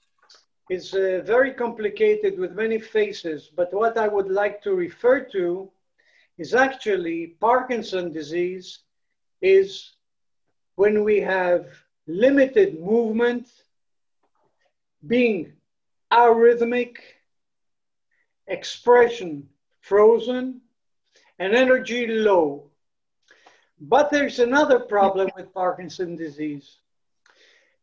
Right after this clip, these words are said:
People with Parkinson's disease, their neural threshold is very low.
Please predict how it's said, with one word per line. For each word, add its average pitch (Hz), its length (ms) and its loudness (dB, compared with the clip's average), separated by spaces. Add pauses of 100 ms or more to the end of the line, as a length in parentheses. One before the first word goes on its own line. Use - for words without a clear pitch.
(120)
People 285 340 2
with 220 300 4
Parkinson's 240 600 0
disease, 180 600 -8
their 180 200 -2
neural 240 580 2
threshold 170 880 -2 (160)
is 131 160 -16
very 226 360 0
low. 180 500 -4